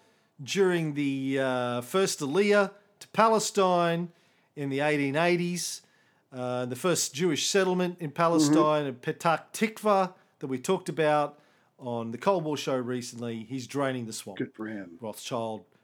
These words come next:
Speaker 1: drained an actual swamp
Speaker 2: That's right.
Speaker 1: because the city kept falling into it.
Speaker 2: <laughs>
Speaker 1: Uh, he's metaphorically
Speaker 2: Right.
Speaker 1: draining the
Speaker 2: Mister
Speaker 1: swamp.
Speaker 2: Transparency.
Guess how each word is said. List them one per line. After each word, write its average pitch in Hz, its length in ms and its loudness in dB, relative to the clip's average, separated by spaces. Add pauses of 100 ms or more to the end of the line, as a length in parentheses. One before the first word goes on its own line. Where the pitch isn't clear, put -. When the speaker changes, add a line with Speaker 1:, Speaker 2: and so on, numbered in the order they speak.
Speaker 1:
drained 131 300 -4
an 123 80 -4
actual 185 400 2
swamp 185 320 0
Speaker 2:
That's 120 120 -2
right. 110 120 -8 (120)
Speaker 1:
because 120 260 -10
the - 60 -14
city 139 280 -4
kept 131 300 -6
falling 139 300 -2
into 180 240 -2
it. 202 180 -6
Speaker 2:
<laughs> 220 380 -2
Speaker 1:
Uh, 131 420 -2 (140)
he's 175 280 -4 (580)
metaphorically 165 680 4
Speaker 2:
Right. 160 520 4
Speaker 1:
draining 123 460 -6 (240)
the 151 60 0
Speaker 2:
Mister 151 200 2
Speaker 1:
swamp. 151 100 2
Speaker 2:
Transparency. 135 800 0